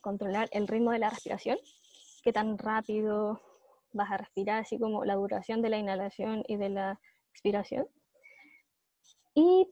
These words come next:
por último tenemos el bulbo raquídeo, que es el que tiene como función regular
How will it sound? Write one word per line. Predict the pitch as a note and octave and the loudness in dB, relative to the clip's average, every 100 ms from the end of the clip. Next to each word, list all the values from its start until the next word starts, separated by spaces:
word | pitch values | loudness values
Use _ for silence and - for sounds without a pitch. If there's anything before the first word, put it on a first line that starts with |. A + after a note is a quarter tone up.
| - | 4
por | D4 | 4
último | D4+ D#4+ D#4+ | 4 4 4
tenemos | D#4 B3+ C4 C#4 - - | 8 10 10 8 4 6
el | B3+ B3+ - | 10 10 8
bulbo | - A3 A#3+ B3 | 6 10 10 10
raquídeo, | A#3+ A3 G#3 A#3 A4+ D5+ - _ _ _ _ _ _ _ _ _ | 8 6 6 8 8 6 -4 _ _ _ _ _ _ _ _ _
que | C4 | 10
es | C4 | 12
el | C4 | 12
que | B3 | 12
tiene | A#3 B3 | 10 10
como | B3 A#3 A3+ | 8 8 6
función | G#3+ G#3 - A3+ B3+ | 4 2 4 4 4
regular | - A3 G3 G3+ C4 | 2 2 4 6 4